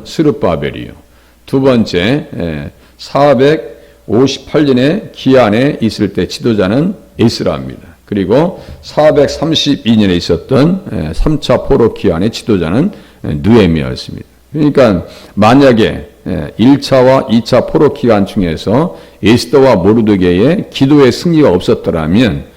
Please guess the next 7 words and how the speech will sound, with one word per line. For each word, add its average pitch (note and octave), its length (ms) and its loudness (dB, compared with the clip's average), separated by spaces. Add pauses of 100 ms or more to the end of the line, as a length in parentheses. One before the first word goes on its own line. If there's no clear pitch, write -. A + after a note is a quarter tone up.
(260)
이 B2+ 200 2
차와 C3+ 300 2
삼 D#3 240 -4
차의 B2 340 0
기한은 G2+ 400 0
없어요. A#2+ 680 -2 (920)
예, - 60 -12